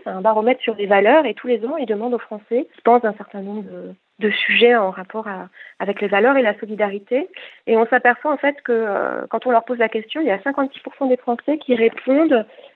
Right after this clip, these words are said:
euh, qu'on n'en fait pas assez pour les plus pauvres. Il y en a quatre-vingt-dix pour cent pratiquement qui pensent qu'on en fait soit pas assez ou ce qu'il faut.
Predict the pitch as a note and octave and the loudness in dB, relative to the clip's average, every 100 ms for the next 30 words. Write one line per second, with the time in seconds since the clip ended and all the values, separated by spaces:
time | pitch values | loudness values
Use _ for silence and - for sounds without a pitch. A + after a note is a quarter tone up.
0 | - G#3 G#3 G#3 C4 C4 C4+ B3+ C#4+ C4+ | 0 2 2 4 4 2 0 0 2 2
1 | C4 C#4 C#4 A3+ G#3+ _ - F#3 - _ | 0 -8 -6 -8 -8 _ -18 -18 -18 _
2 | A3+ A3 A3 C4+ C4 C4+ B3+ A#3+ D#4+ - | 2 4 4 0 0 0 -2 -6 -8 -10
3 | C#4+ - C#4+ F4 - _ - C#4 - - | -14 -10 -10 -8 -12 _ -4 -2 -4 -2
4 | C4 - A#3 A3 A3 A3 - _ - C#4 | -2 0 -2 -2 0 0 -2 _ 0 2
5 | C4+ B3 B3+ D#4 C#4 C4 - - G3+ | 4 2 2 -6 -8 -10 -18 -14 -14